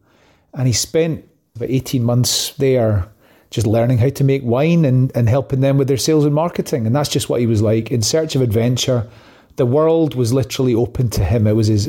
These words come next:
his, you know, playground. And then more recently, of course, after we sold Candidate I D to iCIMS, he became very popular within the business, helped iCIMS guide their strategy around marketing automation technology,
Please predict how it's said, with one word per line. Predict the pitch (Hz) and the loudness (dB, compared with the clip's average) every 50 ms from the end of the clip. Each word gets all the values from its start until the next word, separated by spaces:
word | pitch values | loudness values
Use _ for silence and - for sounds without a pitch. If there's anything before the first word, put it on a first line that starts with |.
| - | -4
his, | - 110 110 98 98 101 - - - - | -2 0 0 0 0 0 -2 -4 -6 -4
you | - 110 | -2 0
know, | 101 104 101 101 - _ - | 2 2 2 0 -2 _ -12
playground. | - - 113 110 107 107 117 113 113 104 101 98 98 - - - - - - - - - - | -6 -2 -2 0 0 0 0 0 2 2 2 0 -2 -4 -12 -20 -20 -20 -20 -20 -12 -4 -2
And | 151 | 0
then | 170 165 | 2 2
more | 160 170 160 | 2 2 2
recently, | 165 196 - - 208 175 170 | 2 0 0 -2 0 0 0
of | 151 - | -2 -2
course, | - - 170 151 127 107 - | -2 -2 -2 0 0 0 -2
after | 156 139 - 160 | -2 -2 -2 -2
we | 135 | -2
sold | 123 - - 143 127 - | -2 0 0 -2 -2 -2
Candidate | - 151 143 139 131 135 131 120 | -2 -2 0 0 0 0 0 0
I | 120 120 | 0 0
D | 107 113 143 143 143 139 113 107 - _ _ _ _ _ _ - | 0 0 2 2 2 0 -2 -4 -10 _ _ _ _ _ _ -4
to | - 131 | -2 0
iCIMS, | 131 139 151 143 - - 156 139 139 131 113 - - - - - _ - | 0 0 0 0 0 -2 -2 0 0 -2 -4 -4 -8 -12 -20 -12 _ -4
he | 170 | -2
became | 131 127 - 156 131 | -2 -2 -2 -2 -2
very | 110 147 135 127 | 0 0 0 0
popular | - - 143 139 143 - - 143 131 | 0 0 -2 -2 -2 0 0 2 2
within | 135 131 131 135 | 2 2 2 2
the | 135 104 | 0 2
business, | 98 156 165 135 147 160 156 156 151 - - - - - _ _ _ _ - | 2 0 0 0 0 0 0 0 0 -2 -4 -4 -6 -10 _ _ _ _ -6
helped | - 113 113 113 - | -4 -2 -2 -2 -2
iCIMS | 131 117 117 107 - - 127 123 120 107 | -2 0 0 0 0 0 0 0 0 0
guide | - 131 120 123 127 120 104 | 0 0 0 0 0 0 0
their | - 135 123 120 120 113 110 104 85 - - - _ _ _ _ _ - | 0 0 2 2 2 2 2 0 0 -4 -10 -20 _ _ _ _ _ -8
strategy | - - - 135 117 110 - - 120 101 135 | -8 -4 -2 -2 -2 -2 -2 -4 -2 0 0
around | 123 117 117 113 113 | 0 0 2 2 2
marketing | 117 117 107 - - 104 - 113 | 0 0 0 -2 -2 -2 0 0
automation | 110 107 - - 110 123 131 - - 135 | 0 0 0 0 0 0 0 0 0 -2
technology, | 110 - - 143 - - 123 127 131 139 135 123 - 135 135 135 135 135 131 | -2 0 -2 -2 -2 -2 0 0 2 2 0 0 0 0 0 2 0 0 -2